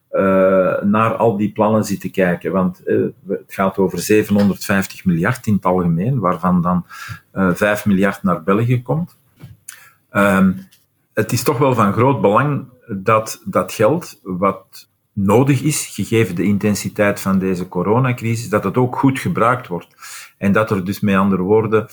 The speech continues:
eh, voldoende oog is voor de efficiëntie en de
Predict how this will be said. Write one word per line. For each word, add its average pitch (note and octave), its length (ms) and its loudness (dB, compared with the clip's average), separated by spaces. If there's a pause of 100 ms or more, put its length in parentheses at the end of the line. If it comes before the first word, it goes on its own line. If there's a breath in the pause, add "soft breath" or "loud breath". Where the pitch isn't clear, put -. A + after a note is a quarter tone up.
(260 loud breath)
eh, G2+ 220 0
voldoende A2+ 800 2 (300 loud breath)
oog C3+ 300 2
is B2+ 340 -2
voor G2+ 480 0
de F#2+ 100 -2
efficiëntie B2 1040 0
en G2 340 2
de F#2+ 260 -2